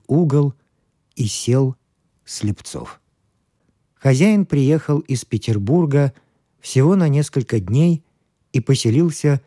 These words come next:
в смежном флигеле. В углу, на плюшевом стуле, хозяин сидел, словно в приемной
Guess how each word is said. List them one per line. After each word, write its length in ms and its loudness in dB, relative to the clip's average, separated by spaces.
в 80 -16
смежном 600 0
флигеле. 640 -2
В 180 -2
углу, 440 2
на 140 2
плюшевом 540 0
стуле, 560 0
хозяин 500 0
сидел, 600 -2
словно 460 0
в 80 -8
приемной 680 0